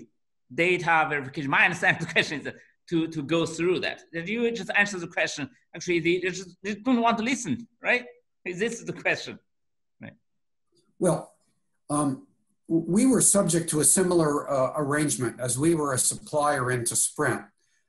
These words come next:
Speaker 2: uh, after SoftBank bought Sprint. So our products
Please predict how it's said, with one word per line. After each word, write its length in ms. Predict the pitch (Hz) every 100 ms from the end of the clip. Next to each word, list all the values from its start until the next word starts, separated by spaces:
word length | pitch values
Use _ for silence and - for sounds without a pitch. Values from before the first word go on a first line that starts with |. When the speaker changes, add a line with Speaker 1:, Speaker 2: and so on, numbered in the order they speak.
| _ 123
Speaker 2:
uh, 260 | 120 120 117 147
after 240 | 135 135
SoftBank 680 | - 170 170 165 156 135 -
bought 220 | 139 -
Sprint. 400 | - 147 113 - _ _ _ -
So 180 | - 139 135 165
our 140 | 202 - 180
products 340 | 160 147